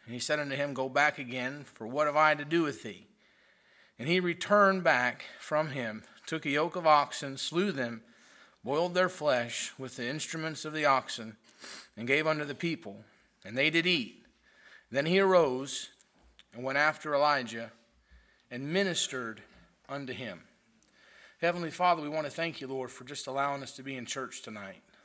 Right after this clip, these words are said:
Lord, I want to thank you, Lord, for the things that have taken place in each one of these people's lives that are present here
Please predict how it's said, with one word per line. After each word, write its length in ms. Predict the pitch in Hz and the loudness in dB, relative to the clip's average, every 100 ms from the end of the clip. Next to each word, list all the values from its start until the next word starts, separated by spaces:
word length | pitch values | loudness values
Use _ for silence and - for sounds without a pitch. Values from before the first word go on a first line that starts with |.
| - | -20
Lord, 220 | 113 127 | -14 -10
I 40 | |
want 200 | 131 135 | -8 -8
to 60 | 120 | -8
thank 280 | 143 143 135 | -8 -8 -10
you, 80 | 123 | -8
Lord, 260 | 127 127 | -8 -10
for 280 | 123 110 98 _ _ _ - - _ _ | -12 -12 -12 _ _ _ -20 -20 _ _
the 80 | 143 | -12
things 320 | - 170 165 | -6 -4 -4
that 100 | 156 | -6
have 100 | 143 | -6
taken 320 | - 165 147 135 | -6 -8 -8 -8
place 400 | 151 156 143 131 | -6 -4 -4 -8
in 120 | 131 | -6
each 240 | 190 185 | -6 -6
one 160 | 175 190 | -6 -6
of 80 | 143 | -6
these 220 | 127 - | -8 -10
people's 400 | 143 131 123 113 | -10 -14 -14 -6
lives 340 | 120 117 110 | -4 -4 -6
that 100 | 120 | -10
are 80 | 110 | -12
present 420 | - 127 120 98 | -8 -10 -10 -16
here 300 | 120 117 104 | -14 -12 -14